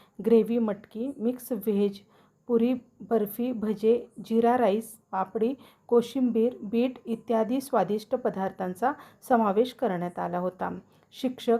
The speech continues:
शिक्षिका व शिक्षकेतर कर्मचाऱ्यांनी मुलांना मायेने जेवण वाढण्यापासून सर्व कामे केली. या उपक्रमामुळे विद्यार्थ्यांच्या चेहऱ्यावर वेगळाच आनंद ओसांडून वाहत होता.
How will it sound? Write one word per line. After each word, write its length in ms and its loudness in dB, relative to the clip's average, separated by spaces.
शिक्षिका 540 -2
व 160 6
शिक्षकेतर 720 -6
कर्मचाऱ्यांनी 840 0
मुलांना 580 4
मायेने 440 -2
जेवण 380 -2
वाढण्यापासून 720 -2
सर्व 300 4
कामे 340 -2
केली. 420 -8
या 200 0
उपक्रमामुळे 920 0
विद्यार्थ्यांच्या 880 2
चेहऱ्यावर 500 2
वेगळाच 520 0
आनंद 360 -4
ओसांडून 600 2
वाहत 240 -2
होता. 380 -4